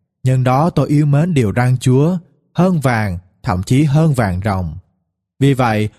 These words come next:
tôi xem các diền mối Chúa về muôn vật là phải. Tôi ghét mọi đường giả dối. Xin hãy làm cho bước tôi vững trong lời Chúa,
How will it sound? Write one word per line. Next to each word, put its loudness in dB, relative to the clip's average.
tôi 0
xem 0
các -2
diền 0
mối 2
Chúa 2
về -2
muôn 2
vật -2
là -2
phải. -2
Tôi 0
ghét -2
mọi -2
đường -2
giả 0
dối. 0
Xin -2
hãy 2
làm -2
cho -2
bước -2
tôi 2
vững -2
trong 0
lời 0
Chúa, 0